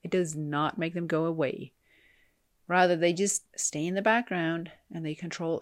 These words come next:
everything you do and how you feel. Instead, become aware of what's going on in your mind.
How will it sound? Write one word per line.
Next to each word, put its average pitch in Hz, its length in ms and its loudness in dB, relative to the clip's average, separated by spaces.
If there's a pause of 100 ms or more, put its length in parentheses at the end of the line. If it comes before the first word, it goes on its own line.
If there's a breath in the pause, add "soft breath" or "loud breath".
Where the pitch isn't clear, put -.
(120)
everything 156 800 -4
you 139 80 -4
do 135 500 -6 (520)
and 143 200 -8
how 151 80 -6
you 139 220 -8
feel. - 500 -12 (2000)
Instead, 196 720 4 (100)
become 214 360 -2
aware 160 580 2
of 170 160 0
what's 156 180 -2
going 151 320 -4
on 147 380 -4 (380)
in 156 100 -8
your 151 100 -4
mind. - 520 -8